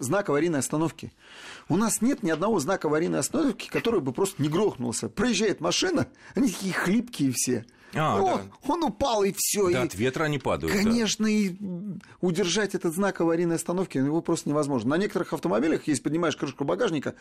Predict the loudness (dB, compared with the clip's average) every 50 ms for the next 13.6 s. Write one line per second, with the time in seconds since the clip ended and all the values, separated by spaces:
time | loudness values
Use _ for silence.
0 | -10 -4 -2 -2 0 0 0 0 0 0 -2 -4 -4 -4 -4 -2 -2 -2 0 0
1 | 0 0 0 -2 -2 -2 -2 -2 -4 -6 -10 -12 -14 -14 -14 -10 -6 -2 -2 0
2 | 0 0 0 0 -2 -2 -4 -6 -8 -12 -14 -16 -18 -20 -14 -6 -2 -2 0 0
3 | 2 2 2 2 2 2 0 -2 -2 -4 -6 -10 -14 -18 -20 -20 -18 -16 -16 -16
4 | -10 -4 0 0 2 2 2 2 0 0 0 0 0 0 0 0 0 0 2 0
5 | 2 2 2 2 2 2 2 2 2 2 2 0 0 0 0 2 2 0 0 0
6 | -2 -2 -2 0 0 0 0 0 0 0 0 0 0 0 0 0 0 0 -2 -4
7 | -2 0 0 0 0 0 0 0 0 0 0 0 0 0 -2 -6 -14 -20 -20 -20
8 | -20 -20 -20 -20 -20 -20 _ _ -8 -6 -4 -2 -2 0 0 0 0 0 0 -2
9 | 0 0 0 0 2 4 2 2 2 0 0 2 2 2 2 2 0 0 0 0
10 | 0 -2 -6 -12 -20 _ _ 0 2 2 2 2 0 -4 -10 _ -4 -2 -2 0
11 | 0 -2 -2 -2 -2 -2 -2 0 0 2 2 2 0 0 -2 -2 -4 -4 -4 -2
12 | -2 0 0 0 0 0 0 0 0 0 2 2 2 2 2 2 2 2 2 2
13 | 2 2 0 0 0 -2 -2 -2 -4 -6 -8